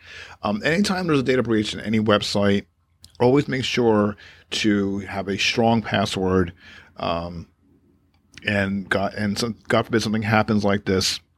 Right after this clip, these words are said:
always make sure to change, uh, change your passwords to keep yourself, um,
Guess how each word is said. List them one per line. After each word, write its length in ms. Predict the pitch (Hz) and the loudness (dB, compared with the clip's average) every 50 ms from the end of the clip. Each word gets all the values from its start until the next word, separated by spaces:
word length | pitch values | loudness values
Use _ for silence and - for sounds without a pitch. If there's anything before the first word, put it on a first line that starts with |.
| _ _ _ _ _ _ _ _ _ _ _ _ _ - - | _ _ _ _ _ _ _ _ _ _ _ _ _ -8 0
always 240 | 113 117 123 123 107 | 2 4 4 4 4
make 140 | 117 113 104 | 2 -2 -2
sure 180 | - 117 104 | 0 0 -2
to 80 | 95 92 | -2 -2
change, 420 | - - 107 101 98 98 98 - | -2 -2 0 0 0 0 0 0
uh, 200 | 95 82 82 90 | 0 0 0 0
change 220 | - - 107 98 98 | 0 0 0 0 -2
your 60 | 98 | -4
passwords 640 | - - 95 98 - 92 87 87 87 87 - - - - - - - - - - | -6 -6 -4 -4 -2 -2 -2 0 -2 -2 -4 -8 -12 -16 -18 -20 -20 -18 -12 -10
to 80 | - 87 | -8 -6
keep 200 | - - - - | -4 -4 -2 -2
yourself, 460 | 95 - - 90 87 90 - - - | -2 0 2 2 0 0 -2 -6 -6
um, 420 | - - 92 90 87 87 95 - | -4 -2 -2 -2 -2 -6 -8 -10